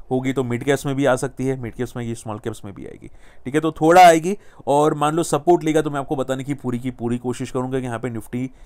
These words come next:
या मिड कैप्स ने सपोर्ट बना लिया है। तो शॉर्ट टर्म का व्यू अगर किसी में है तो भाई बल्क में मत रखना, फंड्स फ्री रखना, I am sure आपको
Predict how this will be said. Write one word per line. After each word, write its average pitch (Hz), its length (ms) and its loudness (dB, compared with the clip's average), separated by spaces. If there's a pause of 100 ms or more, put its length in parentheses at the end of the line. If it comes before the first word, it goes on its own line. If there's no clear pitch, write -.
(140)
या 117 160 2
मिड 117 260 -6
कैप्स 117 220 -4
ने 127 80 -6
सपोर्ट 107 320 -6
बना 76 180 -12
लिया - 180 -14
है। 117 60 -10
तो 120 160 -6
शॉर्ट 147 320 -2
टर्म 190 120 -2
का 196 80 2
व्यू 180 180 2
अगर 175 140 0
किसी 156 280 -6
में 151 140 -6
है 135 220 -4 (300)
तो 131 80 -4
भाई 135 200 0 (100)
बल्क 147 240 0
में 160 120 -2
मत 147 160 -2
रखना, 143 300 -4
फंड्स 135 420 -6
फ्री 165 340 0
रखना, 143 460 -2
I 117 80 -6
am 120 140 -10
sure 147 140 0
आपको 139 320 -4